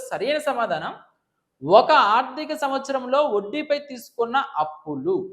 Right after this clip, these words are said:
పదమూడు దానికి ఆన్సర్ టూ. నెక్స్ట్ క్వశ్చన్, కోశ బాధ్యత మరియు బడ్జెట్ నిర్వహణ చట్టము కింది దానిని చేయదు. ఫిజికల్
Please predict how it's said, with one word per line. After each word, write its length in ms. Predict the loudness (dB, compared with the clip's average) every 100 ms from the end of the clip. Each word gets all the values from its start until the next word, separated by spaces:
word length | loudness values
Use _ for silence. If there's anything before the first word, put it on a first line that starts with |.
| -18 _ -6
పదమూడు 280 | -6 -6 -8
దానికి 180 | -6 -6 -8
ఆన్సర్ 220 | -8 -10 -10
టూ. 100 | -10 -10 _ _ _ _ _ _ _ _ _ _ _ _ _ _ _ _ -6
నెక్స్ట్ 280 | -6 -6 -4 -4
క్వశ్చన్, 300 | -2 -4 -6 -18 _ _ _ _ _ _ _ _ _ _ _ _ _ _ _ _ _ _ _ _ _ _ _ _ _ _ _ _ _ _ _ _ _ _ _ _ _ _ _ _ _ _ _
కోశ 360 | 6 8 8 8 6 10 10
బాధ్యత 540 | 10 6 6 6 8 8 8 4 2
మరియు 200 | 2 2 4
బడ్జెట్ 400 | 4 4 0 -2 0
నిర్వహణ 300 | 0 0 0 -2
చట్టము 380 | -4 -6 -8 -6 -6 -8 _ _ _ _ _ _ _ -4
కింది 300 | -4 -2 -2 0 0
దానిని 300 | 0 -2 -6
చేయదు. 360 | -4 0 0 -2 -4 -12 -14
ఫిజికల్ 440 | -12 -10 2 2